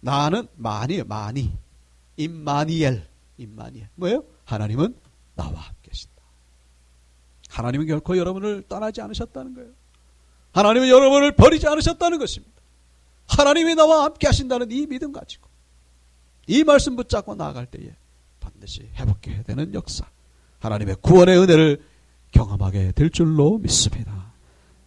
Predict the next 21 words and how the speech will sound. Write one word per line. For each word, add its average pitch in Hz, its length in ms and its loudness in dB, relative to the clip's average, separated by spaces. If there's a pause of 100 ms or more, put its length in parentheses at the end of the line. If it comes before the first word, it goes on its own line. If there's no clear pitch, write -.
말씀을 104 760 -4
마치겠습니다. - 720 -10 (1300)
서두에 123 640 -2 (600)
예수님은 110 460 -4
평화의 175 380 -4
왕으로 160 320 -8
오셨다는 135 400 -8
것을 131 300 -18
말씀드렸죠. - 640 -18 (200)
여러분, 160 380 0 (220)
우리는 240 360 0
이 269 60 -2
평화를 302 540 4
누려야 233 240 0
됩니다. - 340 -16 (840)
신앙생활을 311 560 2
하면서 311 240 -6
이 311 60 -10
평화를 320 400 -6
누려야 247 240 -14
돼요. - 140 -20